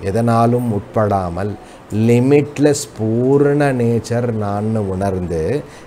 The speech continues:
எப்பொழுதுமே ஆனந்த ஸ்வரூபமாக இருக்கக்கூடியவர்கள். எப்படி நீங்க எப்பவுமே ஹாப்பியா இருக்கேள், எதனால அப்படின்னு கேட்டா ஞானி இடத்தில் எந்த பதிலும் இருக்காது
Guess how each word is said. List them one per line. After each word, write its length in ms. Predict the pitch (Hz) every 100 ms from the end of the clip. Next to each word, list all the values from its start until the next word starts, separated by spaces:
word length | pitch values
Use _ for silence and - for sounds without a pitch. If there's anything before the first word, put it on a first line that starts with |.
| -
எப்பொழுதுமே 840 | 82 - 101 101 92 98 123 185 -
ஆனந்த 720 | 82 85 98 104 107 110 151 175
ஸ்வரூபமாக 920 | 98 98 98 98 90 87 80 90 175 - - - -
இருக்கக்கூடியவர்கள். 1300 | 90 98 107 - 92 95 90 87 85 82 80 80 85 78 90 101 - - - - - - - - - - - - - - - - - - - - - - - - - -
எப்படி 220 | - 240
நீங்க 240 | 202 143 117
எப்பவுமே 720 | - 104 147 151 160 156 117 92
ஹாப்பியா 340 | 98 - 127 123
இருக்கேள், 360 | 107 101 98 92 92 - - - -
எதனால 680 | 110 165 147 123 110 107 -
அப்படின்னு 300 | 101 110 120
கேட்டா 360 | 104 95 120 139
ஞானி 420 | 110 98 120 135
இடத்தில் 460 | 147 110 95 135 120
எந்த 300 | 101 113 110
பதிலும் 480 | 101 107 127 143
இருக்காது 520 | 120 120 120 123 104